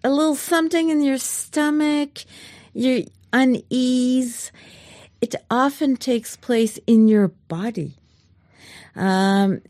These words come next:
you're in front of somebody that is overly aggressive or not pleasant. Just stop and look at your body, how tense and, you know, closed it is.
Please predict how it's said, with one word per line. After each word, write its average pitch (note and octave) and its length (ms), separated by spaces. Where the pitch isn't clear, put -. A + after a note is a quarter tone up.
you're A#3+ 300
in B3 140
front C4+ 380
of G#3+ 120
somebody A#3 540
that G3+ 220
is G3 500
overly C4 560
aggressive B3 1000
or F#3 180
not F#3 400
pleasant. D4+ 840
Just F4 280
stop - 560
and G#3+ 240
look F4 200
at - 140
your F4 120
body, G3+ 600
how A#3 240
tense A#3+ 600
and, F#3+ 460
you A3 160
know, F#3+ 360
closed G#3+ 800
it D#3 160
is. - 420